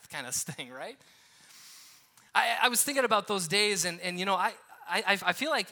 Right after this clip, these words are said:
during our dating life, I, I think I thought I was, like, the funniest person in the entire world because Yvonne would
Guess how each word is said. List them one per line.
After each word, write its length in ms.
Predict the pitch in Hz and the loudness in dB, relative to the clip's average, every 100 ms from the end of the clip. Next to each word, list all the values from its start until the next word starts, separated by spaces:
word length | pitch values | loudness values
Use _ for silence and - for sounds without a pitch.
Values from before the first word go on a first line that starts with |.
| - | -4
during 200 | 170 214 | 0 0
our 80 | 185 | 0
dating 320 | 156 202 233 | 0 -2 -2
life, 180 | 165 147 | -4 -2
I, 140 | 160 208 | 0 2
I 80 | 208 | 0
think 240 | - 262 | -2 -4
I 100 | 180 | -2
thought 300 | 165 - 175 | 0 2 4
I 100 | 170 | 4
was, 160 | 208 180 | 2 0
like, 160 | 165 156 | -4 -6
the 80 | |
funniest 400 | 156 165 190 190 | -6 -6 -4 -6
person 360 | - 175 165 185 | -4 -4 -2 -4
in 60 | 165 | -8
the 80 | |
entire 320 | 156 147 160 170 | -10 -8 -6 -2
world 380 | 170 254 135 - - - - _ _ _ | 0 0 -2 -14 -20 -20 -20 _ _ _
because 260 | 180 202 190 | -4 0 0
Yvonne 300 | 185 202 226 | 4 4 4
would 100 | 196 | 0